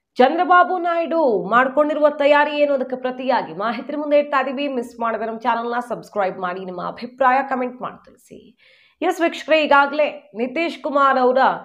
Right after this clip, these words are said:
ಬಹುದೊಡ್ಡ ಬೇಡಿಕೆ ಪಾರ್ಟಿ ರೆಸಲ್ಯೂಷನ್ ಏನ್ ಮಾಡಿದೆ ಮೀಟಿಂಗ್ ಅಲ್ಲಿ, ಡೆಲ್ಲಿ ಮೀಟಿಂಗ್ ಅಲ್ಲಿ ಅನ್ನೋದನ್ನ ನಿಮ್ ಮುಂದೆ ಇಟ್ವಿ.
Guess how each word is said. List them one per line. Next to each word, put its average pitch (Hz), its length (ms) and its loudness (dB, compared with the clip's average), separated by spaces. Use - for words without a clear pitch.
ಬಹುದೊಡ್ಡ 254 760 4
ಬೇಡಿಕೆ 262 640 2
ಪಾರ್ಟಿ 320 360 4
ರೆಸಲ್ಯೂಷನ್ 247 920 -4
ಏನ್ 285 180 6
ಮಾಡಿದೆ 202 600 -4
ಮೀಟಿಂಗ್ 220 520 -6
ಅಲ್ಲಿ, 185 160 -4
ಡೆಲ್ಲಿ 214 260 -4
ಮೀಟಿಂಗ್ 202 420 -6
ಅಲ್ಲಿ 185 180 -6
ಅನ್ನೋದನ್ನ 180 360 -8
ನಿಮ್ 262 140 -4
ಮುಂದೆ 185 220 -2
ಇಟ್ವಿ. 262 540 -2